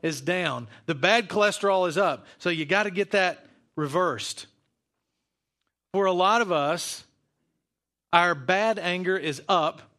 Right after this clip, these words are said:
and our good anger is down. And hopefully today, based on what I'm talking about, it can help us get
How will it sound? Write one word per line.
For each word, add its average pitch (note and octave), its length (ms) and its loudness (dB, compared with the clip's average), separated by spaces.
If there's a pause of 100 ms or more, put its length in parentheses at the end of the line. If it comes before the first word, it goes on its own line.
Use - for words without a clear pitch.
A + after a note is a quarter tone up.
(320)
and E3 160 0
our D3+ 140 -2
good F#3 260 -2
anger E3 340 -4
is C3 200 -6
down. D3 480 -6 (200)
And E3+ 120 -2
hopefully G3+ 440 0
today, E3 600 -2 (1600)
based F#3 200 0
on F#3 100 2
what F#3 120 2
I'm E3 100 -2
talking F#3 360 -2
about, D#3 240 0
it D#3+ 100 -6
can E3 140 -6
help A3 280 -4
us F3+ 200 -2
get F3+ 540 -4